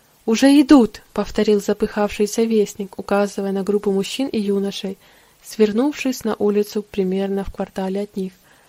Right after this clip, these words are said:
«Можете чего-то ей сказать, вроде как потрясение смягчить, понимаете, мисс?» Миссис Легкошлем вышла на порог и посматривала в обе стороны, любопытствуя,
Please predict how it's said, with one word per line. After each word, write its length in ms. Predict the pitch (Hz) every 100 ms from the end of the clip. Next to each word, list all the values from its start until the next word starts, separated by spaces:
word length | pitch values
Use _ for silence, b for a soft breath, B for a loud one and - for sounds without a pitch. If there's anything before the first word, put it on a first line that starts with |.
| b b b
«Можете 420 | 233 302 269 226
чего-то 400 | 226 - 233 226
ей 160 | 226 226
сказать, 600 | 226 269 240 233 202 -
вроде 240 | 220 214
как 180 | 226 220
потрясение 760 | - 233 294 277 - 254 226 214
смягчить, 600 | - 214 208 - 208 -
понимаете, 640 | 220 240 294 311 226 -
мисс?» 360 | 262 254 208 - b b b b b b b b _ _ _
Миссис 380 | 220 226 220 -
Легкошлем 680 | 202 196 220 220 - 392 311
вышла 360 | 247 254 - 226
на 120 | 214
порог 380 | 208 240 320 -
и 120 | 220
посматривала 840 | 220 - 208 208 214 214 208 208
в 120 | 208
обе 180 | 196 202
стороны, 580 | 220 - 196 190 185 185
любопытствуя, 840 | 196 208 196 196 277 311 - 202